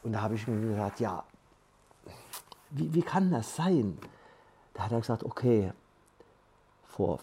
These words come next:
vielen, vielen Jahren hat Gott die Menschen gerufen und die Krokodile." Und hat gesagt, "Wie wäre das,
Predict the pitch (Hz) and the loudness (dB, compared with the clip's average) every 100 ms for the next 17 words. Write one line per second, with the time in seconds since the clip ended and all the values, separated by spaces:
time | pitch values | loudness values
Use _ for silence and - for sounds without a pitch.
0 | - 175 190 160 131 - 156 151 107 90 | 0 4 6 4 2 4 4 6 4 4
1 | 98 139 165 160 - _ _ - 110 - | 2 2 -2 -2 -10 _ _ -4 -4 0
2 | 107 139 - - _ _ _ _ 113 101 | 0 0 -6 -20 _ _ _ _ 2 2
3 | 98 117 - 151 151 156 143 - 139 135 | 2 0 -2 -2 0 0 -2 -4 -8 -8
4 | - 120 120 - 107 110 - 98 90 87 | -10 -6 -4 -4 -4 -4 -2 -2 -2 -4
5 | 110 - _ _ _ - - - - 113 | -12 -18 _ _ _ -20 -20 -20 -10 -4
6 | 107 110 127 127 - 139 135 151 165 151 | -2 -2 -2 -2 0 0 2 2 0 -2
7 | 143 - | -4 -10